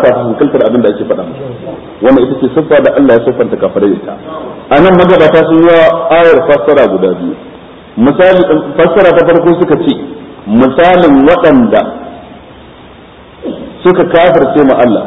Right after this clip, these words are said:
suke kan tafarkin da ba na manzon Allah ba. Misalin su da mai wa'azi da yake kiransu, kamar misalin makiyayi da dabbobinsa. Ya ga dabbobi za su faɗa rami, za su faɗa mahalaka,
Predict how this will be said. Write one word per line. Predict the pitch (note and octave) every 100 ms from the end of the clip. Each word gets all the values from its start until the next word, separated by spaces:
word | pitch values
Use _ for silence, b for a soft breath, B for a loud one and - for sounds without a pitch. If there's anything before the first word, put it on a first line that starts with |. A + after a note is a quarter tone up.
| -
suke | - F3 E3
kan | - F3+
tafarkin | D#3 E3 F3 F3
da | C#3 B2
ba | C3+ C#3
na |
manzon | F3 D3+ B2+ C3
Allah | C3+ A#2
ba. | G#2 - - - - - - - -
Misalin | G#2+ C3 C3 E3 F3+ F3 D3
su | -
da | C#3
mai | C3+ C3+
wa'azi | C#3+ E3+ E3+ D3+ D#3
da | D3
yake | C#3+ C#3 B2
kiransu, | - D#3 C#3 A2 - - - - - - - - - - - -
kamar | - A#2 D3
misalin | C#3+ B2 - D3 C3+ A2
makiyayi | A#2 D3+ - C3+ A#2+ A2 A#2+
da | A2+ G#2
dabbobinsa. | G#2 F#2+ G#2 G2+ G2+ - - - - - E3+ E3 - - - -
Ya | A2+ C#3
ga | D3+
dabbobi | D3+ D3 D#3 D#3
za | D#3
su | D#3+ C3+
faɗa | D3 D3+ C3+
rami, | B2+ D#3+ D3+ - - - - - - -
za | A#2 D3+
su | D#3 D3
faɗa | D#3+ -
mahalaka, | C#3 B2+ B2 D#3 F3+